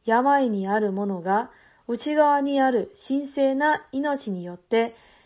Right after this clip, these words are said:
癒されていっても、彼の欠点と汚れが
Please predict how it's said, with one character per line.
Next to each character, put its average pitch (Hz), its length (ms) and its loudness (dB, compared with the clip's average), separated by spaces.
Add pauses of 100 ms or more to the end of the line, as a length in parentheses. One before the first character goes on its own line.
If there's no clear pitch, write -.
(160)
癒 247 240 6
さ 262 160 0
れ 233 120 0
て 190 220 -4
い 180 40 -6
っ - 40 -14
て - 240 -10
も、 196 320 -2 (280)
彼 277 260 4
の 208 160 0
欠 - 180 -20 (180)
点 240 240 0
と 285 340 2 (520)
汚 240 280 2
れ 240 180 2
が 254 360 4